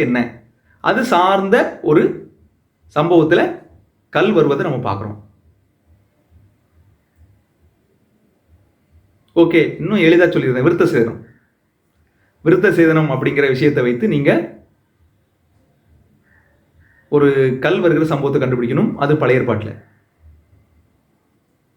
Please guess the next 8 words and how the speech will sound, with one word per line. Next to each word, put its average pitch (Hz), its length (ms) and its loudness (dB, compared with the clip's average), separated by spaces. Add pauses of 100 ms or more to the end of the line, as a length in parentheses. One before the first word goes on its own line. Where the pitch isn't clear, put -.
(600)
ஒரு 135 100 -4
முக்கியமான 156 440 2
நபருடைய 139 460 0 (260)
வாழ்க்கையில் 127 460 0
நடந்த 117 240 -2
ஒரு 113 180 -2
காரியம். 107 300 -2 (4000)
கண்டுபிடிச்சிங்களா? 143 480 0